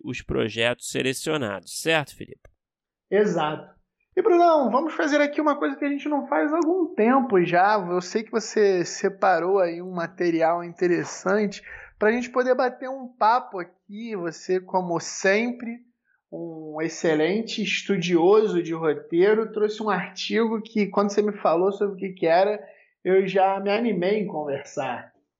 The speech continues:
Speaker 1: Opa, obrigado, Felipe, pelas palavras. Eu separei aqui um artigo, né, como a gente faz aqui ocasionalmente, e a gente pega algum artigo aqui com uma temática sobre roteiro,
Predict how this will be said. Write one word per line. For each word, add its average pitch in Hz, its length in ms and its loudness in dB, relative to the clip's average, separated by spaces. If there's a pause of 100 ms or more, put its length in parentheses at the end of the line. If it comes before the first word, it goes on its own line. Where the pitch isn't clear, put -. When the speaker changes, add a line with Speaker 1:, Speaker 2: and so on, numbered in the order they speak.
(640)
Speaker 1:
Opa, 415 200 -2
obrigado, 165 580 2
Felipe, 117 320 -8
pelas 110 240 0
palavras. 113 680 0
Eu 156 160 0
separei 233 560 4
aqui - 180 -2
um 262 140 2
artigo, 240 500 0
né, 208 160 2
como 185 180 -4
a 175 40 2
gente 180 280 -6
faz 170 300 2
aqui 160 300 -4
ocasionalmente, 143 1120 0
e 160 60 4
a 156 40 0
gente 170 260 -6
pega 156 220 0
algum 151 240 -2
artigo 135 400 -4
aqui - 180 -8
com - 140 -10
uma 117 80 -2
temática 113 540 -4
sobre 117 260 -6
roteiro, 175 560 0